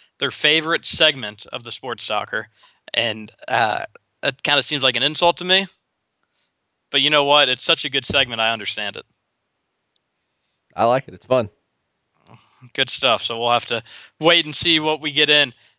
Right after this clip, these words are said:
Speaker 1: Uh, another little football tidbit that doesn't have to do with this year, that doesn't have to do with L S U. Kentucky football training facility. The pictures are out. You can go to cats illustrated dot com and see all fourteen pictures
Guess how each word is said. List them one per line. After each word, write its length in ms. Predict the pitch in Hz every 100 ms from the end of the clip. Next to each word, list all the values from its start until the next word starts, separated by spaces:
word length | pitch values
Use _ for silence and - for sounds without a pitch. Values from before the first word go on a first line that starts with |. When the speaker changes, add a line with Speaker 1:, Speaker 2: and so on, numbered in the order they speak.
| -
Speaker 1:
Uh, 240 | 123 117 -
another 500 | 156 196 214 180 - _ _ _ - 165
little 220 | 175 160
football 440 | - 190 - 165
tidbit 580 | - 185 175 139 170 -
that 120 | 139
doesn't 240 | 147 156 151
have 140 | 160
to 80 | 147
do 140 | 151
with 100 | 143
this 260 | 160 151 151
year, 220 | 151 151
that 100 | 123
doesn't 220 | 143 143
have 120 | 143
to 80 | -
do 260 | 131 139 139
with 140 | 131 _ _ _ _
L 200 | - 156
S 160 | 147 -
U. 220 | 156 147 135 _ _ _ -
Kentucky 400 | 151 165 170 156
football 420 | - 180 185 170
training 400 | - 185 196 180
facility. 480 | 156 135 139 123 117
The 80 | 120
pictures 400 | 175 - 165 156
are 100 | 156
out. 260 | 160 117
You 100 | 127
can 80 | 131
go 100 | 135
to 60 | 127
cats 280 | 151 131
illustrated 440 | 143 131 - 135 127
dot 180 | 127 -
com 260 | 151 151
and 100 | 120
see 260 | - 139 135
all 200 | 147 151
fourteen 580 | 139 - 170 - 170 160
pictures 480 | 143 165 - 139